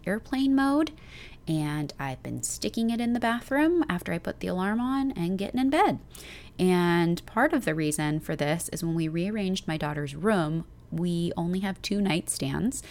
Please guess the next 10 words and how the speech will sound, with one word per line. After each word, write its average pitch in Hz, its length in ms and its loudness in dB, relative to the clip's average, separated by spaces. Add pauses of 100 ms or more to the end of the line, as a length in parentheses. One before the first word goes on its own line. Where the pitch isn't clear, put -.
(580)
We 190 200 2
took 247 240 -6
the 269 80 -2
nightstand 185 500 0
that - 120 -6
was 165 180 -4
next 156 200 -4
to 170 80 -2
my 214 240 2
bed 233 360 0